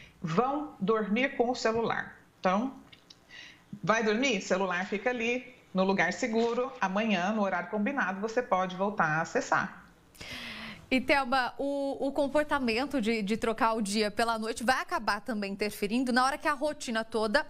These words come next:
Speaker 2: voltar ao normal, né? Então, é importante também manter tudo como se fosse normal, inclusive o, o uso da tecnologia durante esse período, né?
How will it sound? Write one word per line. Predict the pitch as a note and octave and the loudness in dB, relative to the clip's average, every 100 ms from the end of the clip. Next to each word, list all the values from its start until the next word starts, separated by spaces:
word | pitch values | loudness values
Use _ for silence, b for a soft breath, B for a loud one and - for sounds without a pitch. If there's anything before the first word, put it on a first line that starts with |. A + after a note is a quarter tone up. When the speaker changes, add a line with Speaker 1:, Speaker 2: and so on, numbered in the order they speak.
| - | -8
Speaker 2:
voltar | - G3 C4+ F4+ - A#3+ | -4 2 2 2 2 2
ao | A#3 | 2
normal, | A#3 C#4 G#4 F4 C4+ B3+ | 0 0 0 0 0 -2
né? | G3+ G3 G#3 B B B | -4 -4 -6 B B B
Então, | G3 A#3+ B3 | -4 2 2
é | C#4+ | 2
importante | D#4+ E4+ E4 C#4+ B3 C4+ C#4 | 2 0 2 0 0 -2 -4
também | C#4 C4 | -2 0
manter | C4+ B3+ C4 C4+ B B B _ - | 2 2 2 0 B B B _ -2
tudo | E4+ E4+ | 0 2
como | E4+ C#4+ | 0 -2
se | C4+ | -2
fosse | B3+ C#4+ D4 E4 - B B | 2 2 2 -4 -8 B B
normal, | A#3+ C#4 C#4 B3+ B3 D4+ | 2 2 2 2 2 0
inclusive | E4 D4 D4+ A#3 B3+ D4+ E4+ E4 B B B _ | -4 -4 -4 -4 -4 0 0 -2 B B B _
o, | B3 | 0
o | D4 D4 C4+ D4 D#4+ D4 G4 | 2 2 2 2 2 2 2
uso | F4+ A3 A3+ - B - | 0 -4 -6 -8 B 0
da | A#3 | 0
tecnologia | A#3 B3 A#3 A#3+ A3+ A#3 G3 G3 G3+ F#3 | 2 0 2 0 2 0 0 -2 0 0
durante | G3 A3 G#3+ | 0 0 -2
esse | A3 - | -4 -2
período, | A3 G3+ F3+ F3 F#3+ | -2 0 -2 0 0
né? | F#3+ | 0